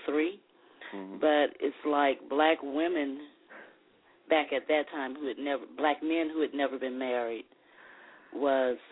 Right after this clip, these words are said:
Speaker 1: forty-one percent, and black women at that time who had never been married was thirty-nine percent.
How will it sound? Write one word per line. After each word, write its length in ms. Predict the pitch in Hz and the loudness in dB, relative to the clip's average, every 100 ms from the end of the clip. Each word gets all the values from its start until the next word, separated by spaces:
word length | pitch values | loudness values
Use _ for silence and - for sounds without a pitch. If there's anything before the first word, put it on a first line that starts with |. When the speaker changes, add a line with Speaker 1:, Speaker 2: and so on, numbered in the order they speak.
| - - | -8 4
Speaker 1:
forty-one 400 | 170 151 139 127 | 4 4 -4 -8
percent, 640 | - - - 165 131 92 - _ _ _ _ _ _ _ _ | -12 -16 -10 -8 -6 -10 -18 _ _ _ _ _ _ _ _
and 460 | 123 127 120 117 113 123 - | -8 -8 -8 -8 -10 -14 -8
black 320 | 139 139 127 | -2 0 0
women 420 | 123 147 190 156 127 | -4 -4 -4 -4 -6
at 180 | 113 - | -6 -6
that 180 | 120 | -8
time 320 | 143 131 120 120 _ - - - - - _ _ | -6 -8 -8 -12 _ -20 -20 -20 -20 -20 _ _
who 120 | 175 175 | 0 2
had 120 | 143 | 2
never 200 | 143 135 | -2 -4
been 280 | 143 131 135 | -6 -6 -4
married 340 | 131 123 120 - - | -2 -2 -4 -8 -6
was 400 | 127 123 120 117 - - _ _ _ _ _ _ _ _ _ _ _ _ _ - | -4 -4 -6 -10 -16 -20 _ _ _ _ _ _ _ _ _ _ _ _ _ -2
thirty-nine 560 | 143 123 123 139 151 143 | 0 0 0 0 0 -2
percent. 520 | 120 - 104 101 | -10 -12 -12 -12